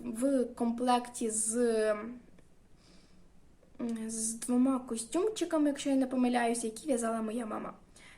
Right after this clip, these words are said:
І, а я в'язала сандалики до цього, до цих костюмчиків.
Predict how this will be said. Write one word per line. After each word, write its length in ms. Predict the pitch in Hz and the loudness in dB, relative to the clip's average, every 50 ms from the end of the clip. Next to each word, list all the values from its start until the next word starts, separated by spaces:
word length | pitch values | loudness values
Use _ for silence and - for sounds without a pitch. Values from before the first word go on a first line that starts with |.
| - - - - - | -20 -20 -20 -16 -14
І, 140 | - - - | -14 -6 -2
а 80 | - | 2
я 140 | 254 285 339 | 4 4 4
в'язала 380 | 339 302 247 240 233 240 240 233 | 4 4 2 2 0 0 0 -2
сандалики 560 | - 233 220 214 214 214 220 220 220 - 247 | -2 -4 -2 -2 -2 -2 -2 -4 -6 -10 -10
до 220 | 254 254 247 233 220 | -8 -6 -4 -4 -2
цього, 240 | - 240 233 226 233 - - - | -2 -2 -2 -2 -4 -8 -10 -6
до 120 | 269 277 | -4 -2
цих 220 | 277 - 320 311 - | 0 0 0 -2 -2
костюмчиків. 720 | - 254 - - 220 214 220 - - - - - - - | -4 -6 -4 -4 -6 -6 -6 -8 -12 -12 -14 -16 -16 -18